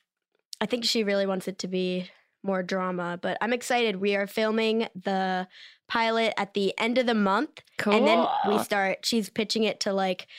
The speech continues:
Speaker 1: Hulu, Net-, I don't know if I, actually, I'm not, I don't know if I'm allowed to say
Speaker 2: You're
Speaker 1: what
Speaker 2: allowed to
Speaker 1: she's
Speaker 2: say all of
Speaker 1: pitching
Speaker 2: it. They're
Speaker 1: to.
Speaker 2: all listening. No, it's
Speaker 1: Yeah.
Speaker 2: all good. Th-, so, okay,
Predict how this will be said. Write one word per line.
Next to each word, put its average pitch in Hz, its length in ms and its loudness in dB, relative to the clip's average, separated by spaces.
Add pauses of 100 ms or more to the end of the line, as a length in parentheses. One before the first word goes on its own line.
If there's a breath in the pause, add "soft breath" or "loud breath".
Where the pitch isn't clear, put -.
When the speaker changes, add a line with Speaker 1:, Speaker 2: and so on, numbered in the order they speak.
(480 loud breath)
Speaker 1:
Hulu, 247 500 4
Net-, 226 260 -2 (240)
I 214 80 0
don't 202 80 0
know 196 80 0
if 190 80 -4
I, - 40 -2 (200)
actually, 202 260 0
I'm 208 100 0
not, 254 220 2
I 285 140 6
don't 330 120 8
know 302 140 10
if - 60 4
I'm 330 180 6
allowed 262 200 4
to 262 60 -4
say 262 140 2
Speaker 2:
You're 277 140 10
Speaker 1:
what 269 60 6
Speaker 2:
allowed 262 100 6
to 247 80 4
Speaker 1:
she's 262 80 4
Speaker 2:
say 214 80 8
all 214 140 8
of - 40 6
Speaker 1:
pitching 269 140 4
Speaker 2:
it. 240 40 2
They're 226 120 6
Speaker 1:
to. 214 80 8
Speaker 2:
all 233 100 6
listening. 240 500 2
No, 202 200 6
it's 196 80 4
Speaker 1:
Yeah. 240 160 6
Speaker 2:
all 233 60 2
good. 208 180 -2 (260 loud breath)
Th-, - 100 -4
so, 262 240 2
okay, 196 380 2